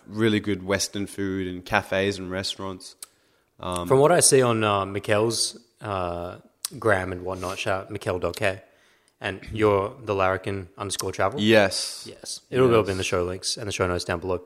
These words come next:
Speaker 1: Yeah.
Speaker 2: Uh, <clears throat> apparently, it's, Bali's become a huge, well, there's at least a section that's got a huge vegan hub,
Speaker 1: Mm.
Speaker 2: but, uh, you know,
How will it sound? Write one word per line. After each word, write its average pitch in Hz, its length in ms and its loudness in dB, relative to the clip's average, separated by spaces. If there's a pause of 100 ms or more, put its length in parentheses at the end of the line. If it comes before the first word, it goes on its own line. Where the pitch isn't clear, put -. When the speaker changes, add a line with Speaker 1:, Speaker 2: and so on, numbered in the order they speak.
(240)
Speaker 1:
Yeah. 101 160 -6 (280)
Speaker 2:
Uh, 101 440 0 (180)
<clears throat> 151 280 -4 (400)
apparently, 135 420 4
it's, 110 220 -2 (400)
Bali's 110 340 4
become 107 260 -6
a 101 80 -4
huge, 104 480 -6 (1120)
well, 123 120 -2
there's 104 160 -2
at 110 80 0
least 110 200 2
a - 40 -4
section 117 400 0
that's 95 120 -8
got 107 120 -6
a 92 40 -6
huge 95 320 -8
vegan 101 360 -2
hub, 101 340 2 (240)
Speaker 1:
Mm. 117 220 -4
Speaker 2:
but, 104 240 4
uh, 92 400 0
you 139 100 -8
know, 113 180 -2